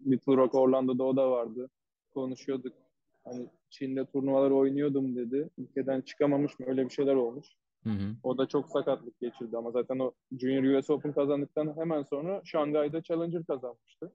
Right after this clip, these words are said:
Speaker 1: Daha
Speaker 2: Geçen
Speaker 1: son yılında
Speaker 2: sene
Speaker 1: juniorken.
Speaker 2: yarı final oynadığın zaman şey dedi mi? "Bu, bu Sebastian Baez, e, iyi oynuyor." Çünkü sanırım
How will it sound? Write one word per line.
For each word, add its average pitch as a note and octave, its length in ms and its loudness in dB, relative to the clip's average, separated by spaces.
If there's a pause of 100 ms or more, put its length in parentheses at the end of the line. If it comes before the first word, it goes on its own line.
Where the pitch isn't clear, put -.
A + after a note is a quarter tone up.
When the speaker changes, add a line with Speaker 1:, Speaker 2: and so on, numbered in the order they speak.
Speaker 1:
Daha B2+ 160 2
Speaker 2:
Geçen B2+ 360 6
Speaker 1:
son D3+ 160 4
yılında E3 140 4
Speaker 2:
sene E3+ 180 4
Speaker 1:
juniorken. A#2 500 -6 (400)
Speaker 2:
yarı B2 340 6
final D3 320 4
oynadığın C#3 280 2
zaman C#3+ 480 0 (320)
şey B2 220 -2
dedi C#3+ 180 -2
mi? G#2+ 260 -2 (180)
"Bu, A2 320 0
bu C3 140 4
Sebastian B2 680 4
Baez, A#2+ 480 2 (880)
e, A#2 180 4
iyi B2+ 240 10
oynuyor." B2+ 580 8
Çünkü C3+ 360 0
sanırım E3 480 -2